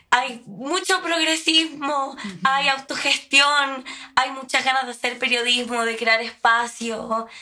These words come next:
Speaker 1: hay lucha por los derechos humanos, lucha por la educación,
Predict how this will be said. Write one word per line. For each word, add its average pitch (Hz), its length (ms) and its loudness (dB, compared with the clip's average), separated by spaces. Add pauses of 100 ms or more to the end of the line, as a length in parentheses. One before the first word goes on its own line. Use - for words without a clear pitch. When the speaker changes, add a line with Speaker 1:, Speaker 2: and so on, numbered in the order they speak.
(240)
Speaker 1:
hay 247 380 0
lucha 254 340 -2
por 247 100 -2
los 240 120 -4
derechos 233 420 -4
humanos, 233 800 0 (220)
lucha 247 360 -2
por 247 120 -2
la 240 100 0
educación, 240 920 -2